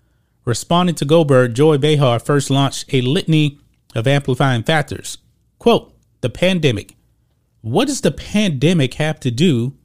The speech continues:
with this guy bomb rushing Dave Chappelle on stage? Has nothing to do with that. Nobody's blaming China for, um,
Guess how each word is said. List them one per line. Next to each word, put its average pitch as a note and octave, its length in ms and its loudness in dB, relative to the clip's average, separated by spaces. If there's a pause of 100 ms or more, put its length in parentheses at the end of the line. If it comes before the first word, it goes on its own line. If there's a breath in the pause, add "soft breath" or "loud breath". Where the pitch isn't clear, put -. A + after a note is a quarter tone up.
(920)
with C#3+ 160 0
this E3 160 -2
guy E3+ 180 0
bomb D3+ 400 2
rushing C3+ 460 0 (180)
Dave D3+ 200 2
Chappelle - 280 -2
on C#3+ 80 2
stage? - 480 -6 (640)
Has F#3 160 -2
nothing F#3 480 2
to E3+ 60 -2
do F#3 160 2
with D3+ 140 -2
that. - 280 -4 (1000)
Nobody's D#3 380 2
blaming B2+ 300 2
China G3+ 680 -2
for, B2+ 340 -2
um, A2+ 340 -2